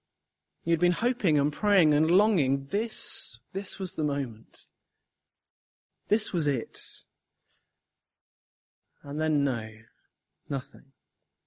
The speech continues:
And that feeling of, that feeling of disappointment,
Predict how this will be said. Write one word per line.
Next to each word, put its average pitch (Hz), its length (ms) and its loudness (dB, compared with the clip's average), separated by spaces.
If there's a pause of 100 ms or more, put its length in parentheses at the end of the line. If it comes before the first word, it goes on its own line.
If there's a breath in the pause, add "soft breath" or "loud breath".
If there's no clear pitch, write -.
(320)
And 185 80 8
that 202 160 6
feeling 247 480 8
of, - 340 0 (880)
that - 120 -12
feeling 262 360 2
of 160 140 4
disappointment, 180 960 0